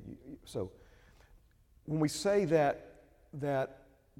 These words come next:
God created us to be a complement to Him, that's not to say that He couldn't make it without us. Are you, are you, that's what I'm saying?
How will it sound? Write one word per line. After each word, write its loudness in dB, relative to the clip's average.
God 4
created 6
us 2
to -14
be 2
a 4
complement -2
to -6
Him, -10
that's 2
not 0
to -4
say 6
that 0
He 0
couldn't -2
make 0
it -4
without -2
us. -14
Are -4
you, -6
are -4
you, 0
that's -6
what -6
I'm -8
saying? -4